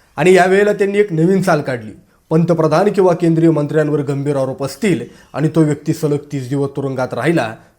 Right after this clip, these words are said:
तर त्याला आपोआप पदावरून काढलं जाईल. ऐकायला छान वाटतं ना? भ्रष्टाचार रोखण्यासाठी उपाय, असं सरकारचं म्हणणं आहे. पण दिल्लीच्या पॉलिटिकल कॉरिडॉरमध्ये लोक म्हणतायत, ही चाल म्हणजे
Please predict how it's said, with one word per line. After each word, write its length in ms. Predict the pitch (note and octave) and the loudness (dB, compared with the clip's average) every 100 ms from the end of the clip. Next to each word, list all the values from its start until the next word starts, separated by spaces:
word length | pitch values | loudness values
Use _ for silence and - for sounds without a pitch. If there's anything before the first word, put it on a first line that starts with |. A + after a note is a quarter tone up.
| D3 | -8
तर 80 | |
त्याला 300 | C3+ C3+ C3+ C#3 | -4 -2 -4 -4
आपोआप 320 | B2 C#3 C3+ | -4 -2 -2
पदावरून 540 | C3+ B2 B2 A#2 B2+ | -4 -6 -6 -8 -8
काढलं 360 | C#3+ A#2+ A#2+ A#2 | -8 -8 -8 -10
जाईल. 200 | G#2 G2+ _ _ _ | -10 -14 _ _ _
ऐकायला 360 | A2 B2+ C3+ B2+ A#2 | -8 -6 -4 -6 -6
छान 200 | - C3 | -10 -6
वाटतं 340 | C#3+ C#3 C3+ | -6 -8 -12
ना? 60 | A#2+ _ _ _ - | -18 _ _ _ -14
भ्रष्टाचार 640 | - C3+ - C#3 C3+ C#3+ | -8 -6 -4 -4 -2 -4
रोखण्यासाठी 560 | C3 - C3+ A#2 A#2 B2 | -4 -6 -8 -8 -10 -8
उपाय, 420 | A#2 D#3 A#2 G#2+ - - | -6 -4 -4 -6 -16 -14
असं 200 | B2 D3 | -10 -10
सरकारचं 500 | C3 A#2+ A#2+ B2 - | -8 -10 -10 -12 -12
म्हणणं 300 | B2 A2+ A#2 | -14 -14 -18
आहे. 100 | G2 _ - - _ - | -20 _ -14 -14 _ -4
पण 140 | F3+ | 0
दिल्लीच्या 400 | E3+ F#3 G3 A3+ | 0 0 0 0
पॉलिटिकल 560 | G#3+ F3+ F#3 F#3 G3+ G3 | 0 0 0 0 0 0
कॉरिडॉरमध्ये 640 | F3+ F#3 F#3 F3+ F3+ F3 | 2 2 2 0 0 2
लोक 180 | E3+ E3+ | 0 0
म्हणतायत, 420 | D#3+ D#3 C3+ A2+ - _ - | -4 -2 -6 -8 -12 _ -14
ही 60 | |
चाल 320 | C3+ - E3+ G#3 | -12 0 2 2
म्हणजे 460 | E3+ D#3 C3 B2 | 0 -2 -6 -10